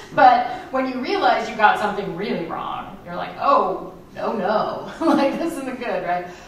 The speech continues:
Um, but I did have time to change. So that was really, really good. But I will say that instead of kind of looking at a map, um, in the shotgun seat, like, my husband was driving when we were on this trip, and I was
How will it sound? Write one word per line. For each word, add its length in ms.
Um, 480
but 240
I 160
did 140
have 160
time 280
to 120
change. 480
So 280
that 220
was 140
really, 160
really 180
good. 200
But 120
I 180
will 140
say 500
that 200
instead 360
of 340
kind 160
of 100
looking 340
at 140
a 40
map, 360
um, 500
in 120
the 80
shotgun 460
seat, 480
like, 100
my 140
husband 300
was 100
driving 440
when 100
we 60
were 80
on 120
this 160
trip, 240
and 140
I 260
was 180